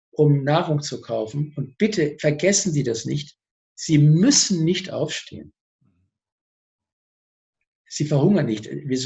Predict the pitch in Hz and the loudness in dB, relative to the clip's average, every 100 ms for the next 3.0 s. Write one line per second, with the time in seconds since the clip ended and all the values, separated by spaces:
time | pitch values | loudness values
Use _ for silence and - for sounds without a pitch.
0 | - 139 175 170 151 147 165 151 175 - | -2 2 4 4 2 2 2 2 2 -2
1 | 113 107 - 120 123 139 143 147 143 - | -6 -8 -8 -8 0 0 2 0 -2 -4
2 | _ 151 151 147 135 123 143 143 107 | _ 0 0 -2 -2 2 2 2 -2